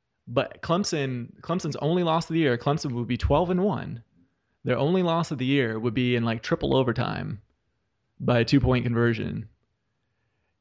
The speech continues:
You could see where Clemson, okay, they, you know, they lost, they dropped from one to four,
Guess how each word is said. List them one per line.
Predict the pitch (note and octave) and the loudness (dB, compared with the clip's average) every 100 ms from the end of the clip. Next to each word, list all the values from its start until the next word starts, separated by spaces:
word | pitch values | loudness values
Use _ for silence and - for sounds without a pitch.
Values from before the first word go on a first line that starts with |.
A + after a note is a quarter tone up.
| - | 2
You | D3 | 4
could | - G#3+ | 4 2
see | - A3 C3+ | 4 4 4
where | B2 B2 | 4 2
Clemson, | - D#3 D#3 C#3 C3+ | 2 -2 0 -4 -2
okay, | D#3+ C3 A#2+ B2+ | -2 0 -2 -2
they, | C3 | -4
you | C3 C3 | -2 -2
know, | B2 | 0
they | C3+ | 0
lost, | D3+ A#2 A#2+ - - | 2 0 -2 -6 -4
they | C3 | -2
dropped | B2+ B2+ - | 2 0 0
from | B2+ | -6
one | A#2 B2 | -4 -4
to | A#2+ | -4
four, | - A2+ A2+ - | -2 -2 -4 -8